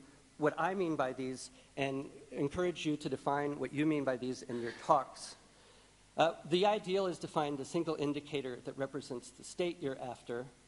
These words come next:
But as I mentioned, sometimes states are complicated. They could be multidimensional or latent.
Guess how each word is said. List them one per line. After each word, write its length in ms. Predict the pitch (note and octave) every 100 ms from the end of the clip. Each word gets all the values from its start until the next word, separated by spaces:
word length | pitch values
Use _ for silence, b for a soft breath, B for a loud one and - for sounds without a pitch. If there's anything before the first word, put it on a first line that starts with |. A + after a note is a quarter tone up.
| B B B
But 280 | F#3 F#3 - E3+
as 160 | E3
I 60 | F3+
mentioned, 420 | G#3+ A3+ F3+ E3+
sometimes 520 | G3+ G#3 G3+ F3+ D#3
states 480 | - - F3+ F3 -
are 60 | C3
complicated. 640 | - D3+ F#3 E3+ E3 E3
They 100 | C3
could 140 | - A#2+
be 80 |
multidimensional 840 | A#2 C3 C3 A#2+ B2 B2+ - B2+ A#2
or 60 |
latent. 380 | A#2+ C#3+ C3+